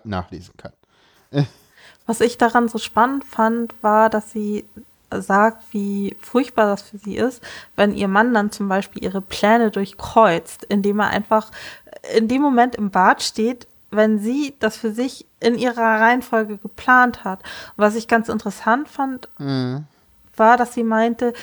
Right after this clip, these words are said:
Speaker 2: sie muss dann eigentlich noch mal komplett von vorne anfangen, um das auf Autopilot, ähm, zu durchlaufen, weil ansonsten
Speaker 1: Mhm.
Speaker 2: sie das wirklich fast alle ihre Löffel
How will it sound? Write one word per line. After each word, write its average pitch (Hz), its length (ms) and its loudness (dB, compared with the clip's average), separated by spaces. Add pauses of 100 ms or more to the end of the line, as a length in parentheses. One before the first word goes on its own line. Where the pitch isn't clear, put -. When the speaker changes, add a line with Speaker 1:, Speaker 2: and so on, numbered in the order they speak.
(160)
Speaker 2:
sie 214 140 -4
muss 240 240 2
dann 277 180 0
eigentlich 226 420 -2
noch 226 160 -6
mal 226 120 0
komplett 226 680 -2
von 254 220 -10
vorne 285 480 -2
anfangen, 208 580 -4
um 220 160 -4
das 202 200 -6
auf - 300 -6
Autopilot, 214 1200 -6
ähm, 202 300 -2 (300)
zu - 160 -2
durchlaufen, 202 1080 -2 (460)
weil 214 220 4
ansonsten 220 600 0
Speaker 1:
Mhm. - 40 -2
Speaker 2:
sie 233 120 0
das 214 280 -2 (120)
wirklich 233 360 -2
fast - 320 0
alle 226 180 2
ihre 220 260 -2
Löffel 202 560 0